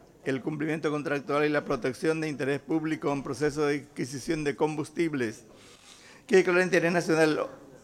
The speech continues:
undécimo Congreso Nacional de la Familia, organizado por el mi-, Movimiento Familiar Cristiano, a realizarse los días diecisiete, dieciocho y diecinueve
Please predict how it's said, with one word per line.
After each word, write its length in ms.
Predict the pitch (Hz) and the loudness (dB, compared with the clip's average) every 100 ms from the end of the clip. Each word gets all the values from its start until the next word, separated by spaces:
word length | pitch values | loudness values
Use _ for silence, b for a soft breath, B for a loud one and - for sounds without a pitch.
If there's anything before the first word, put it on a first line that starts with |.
| - - | -16 -6
undécimo 520 | 143 165 160 160 160 | 0 2 2 2 2
Congreso 420 | 156 147 165 165 | 2 0 2 2
Nacional 400 | 151 139 135 147 | 0 0 2 4
de 60 | 147 | 4
la 100 | 143 | 2
Familia, 600 | 135 160 160 151 151 151 | 0 0 2 4 6 6
organizado 480 | 131 139 131 156 147 | 4 0 0 2 4
por 120 | 147 | 2
el 60 | 139 | 2
mi-, 220 | 131 127 - | 2 0 -2
Movimiento 480 | 147 135 143 147 | 0 2 0 -2
Familiar 360 | 139 139 135 139 | -4 -2 -2 -2
Cristiano, 680 | 139 127 - 151 147 156 - - B B B B B | -2 -2 2 4 4 2 -2 -10 B B B B B
a 80 | 143 | -2
realizarse 420 | 147 131 156 147 | 0 2 2 2
los 200 | 143 139 | 2 2
días 220 | 143 156 | 4 4
diecisiete, 400 | 156 - 160 143 | 2 2 0 2
dieciocho 400 | 151 143 151 143 | 0 0 0 2
y 40 | |
diecinueve 800 | 156 147 - 160 165 160 165 160 | 2 2 0 2 2 2 0 -4